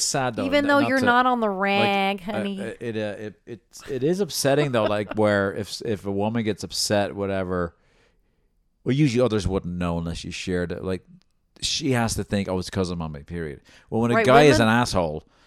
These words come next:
Speaker 1: he's never thinking, "Oh, it's because I'm on, I've got some biological thing." He's just, you know what I mean?
Speaker 2: Right. Right. Yeah,
Speaker 1: I've been
Speaker 2: women aren't
Speaker 1: cursing more than
Speaker 2: allowed to
Speaker 1: normal.
Speaker 2: be upset.
Speaker 1: Yeah.
Speaker 2: 'Cause
Speaker 1: Yeah.
Speaker 2: if they're upset, then it, they,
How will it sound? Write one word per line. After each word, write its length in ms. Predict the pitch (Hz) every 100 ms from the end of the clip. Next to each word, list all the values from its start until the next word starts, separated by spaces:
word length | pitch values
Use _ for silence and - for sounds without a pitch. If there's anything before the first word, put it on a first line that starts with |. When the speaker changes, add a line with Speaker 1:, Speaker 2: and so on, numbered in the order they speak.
| _ _
Speaker 1:
he's 200 | - 117
never 200 | 127 113
thinking, 360 | 107 117 98 92
"Oh, 180 | 113 160 156
it's 140 | -
because 360 | 135 - 156 131
I'm 160 | 120
on, 220 | 117 110
I've 140 | 117 101
got 180 | 107 -
some 200 | 98 90
biological 560 | 90 87 92 90 87
thing." 240 | 80 82 85
He's 100 | 87
just, 160 | 92
you 100 | -
know 60 | 104
what 80 | 101
I 40 |
mean? 240 | 98 98 95
Speaker 2:
Right. 680 | 170 175 170 - - - - - - _ _ _
Right. 300 | - 170 - -
Yeah, 140 | - 202
Speaker 1:
I've 40 |
been 40 | 190
Speaker 2:
women 140 | 240 277
aren't 100 | 262
Speaker 1:
cursing 80 | 254
more 80 | 226
than 100 | 208
Speaker 2:
allowed 140 | 208
to 60 | 208
Speaker 1:
normal. 120 | 180
Speaker 2:
be 160 | 202 180
upset. 600 | - - - 160 - _ _ _ _ _ _ _ _
Speaker 1:
Yeah. 360 | 87 82 78 73 - _ _ _ _ _ _
Speaker 2:
'Cause 140 | - 190
Speaker 1:
Yeah. 180 | 175 170
Speaker 2:
if 60 |
they're 140 | 208 208
upset, 580 | - - 196 185 -
then 120 | 180 180
it, 120 | -
they, 80 | 160